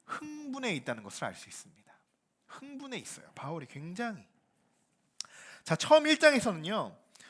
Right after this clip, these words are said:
복음을 반대하는 자들에게 아주 강력하게 경고의 말을 던졌습니다. 다른 서신에선 찾아볼 수 없는, 어, 도그가 나왔어요, 도그가. 그렇게 강력하게 바울이 주장을 했다는 거예요. 얼마나 그들의 반대자에게 심하게 이야기를 했는데.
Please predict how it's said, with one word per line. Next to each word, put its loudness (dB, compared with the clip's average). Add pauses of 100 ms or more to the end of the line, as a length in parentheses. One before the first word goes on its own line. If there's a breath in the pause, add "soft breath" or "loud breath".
(420 loud breath)
복음을 6
반대하는 6
자들에게 2 (440)
아주 -8 (180)
강력하게 -4
경고의 -6
말을 -4
던졌습니다. -16 (640 soft breath)
다른 6
서신에선 2
찾아볼 -2
수 -4
없는, -8 (500)
어, -10 (180)
도그가 0
나왔어요, -2
도그가. -16 (840 soft breath)
그렇게 4
강력하게 2
바울이 6
주장을 -8
했다는 -10
거예요. -18
얼마나 -2
그들의 -4
반대자에게 -4
심하게 -8
이야기를 -10
했는데. -20